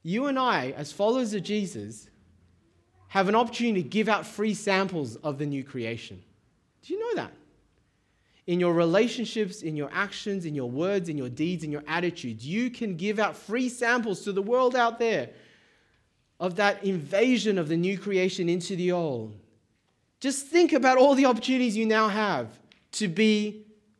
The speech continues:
a foretaste of the new creation. It could be the next conversation that you will have with someone you study with or work with. That can be a free sample opportunity.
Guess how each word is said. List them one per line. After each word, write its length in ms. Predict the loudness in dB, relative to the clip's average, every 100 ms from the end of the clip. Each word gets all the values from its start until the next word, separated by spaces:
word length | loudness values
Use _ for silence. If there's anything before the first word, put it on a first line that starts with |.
| -10
a 60 |
foretaste 640 | -10 4 6 6 4 0 0
of 80 |
the 60 | -2
new 180 | -2 -2
creation. 640 | -2 0 0 -2 -10 -12 -16 -6
It 160 | -4
could 200 | 0 0
be 140 | 4 4
the 120 | 4
next 320 | 4 0 -4
conversation 680 | -4 -2 -2 2 2 2 0
that 80 | -2
you 160 | 0 0
will 140 | -2
have 460 | 0 0 0 -2 -12 -20 -8
with 140 | -8 -2
someone 280 | 0 0
you 100 | 0
study 360 | -4 -2 0 0
with 180 | -2 -4
or 80 | -4
work 320 | -4 -6 -10
with. 180 | -14 -16 _ _ _ _ _ _ _ _ _ _ _ _
That 200 | -20 -12
can 140 | -6 -4
be 160 | -2
a 20 |
free 220 | -2 -4 -4
sample 380 | -4 -6 -6
opportunity. 520 | -8 -10 -14 -14 -14